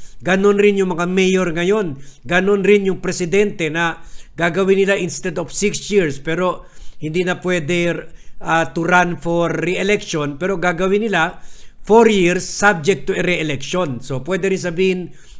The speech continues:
ni President Marcos, "Ah, na-interrupt yung termino ko. Kaya, ah, pwede na ako to, parang nawala yung termino ko." So, under the revised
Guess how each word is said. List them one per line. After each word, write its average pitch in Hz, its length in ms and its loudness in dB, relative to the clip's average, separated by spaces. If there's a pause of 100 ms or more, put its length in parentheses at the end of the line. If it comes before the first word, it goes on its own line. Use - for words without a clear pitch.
ni 160 80 -2
President 185 480 0
Marcos, 180 560 0
"Ah, 196 80 2
na-interrupt 214 560 2
yung 208 160 -2
termino 185 480 0
ko. 208 400 -4 (1500)
Kaya, 180 560 4 (320)
ah, 175 800 6
pwede 214 320 6
na 196 240 2
ako 190 160 -4
to, 190 140 2 (180)
parang 202 400 2 (320)
nawala 202 480 4
yung 196 160 0
termino 196 560 0
ko." 147 160 -4
So, 151 160 -6
under 185 400 -2
the 180 400 0 (320)
revised 185 1200 0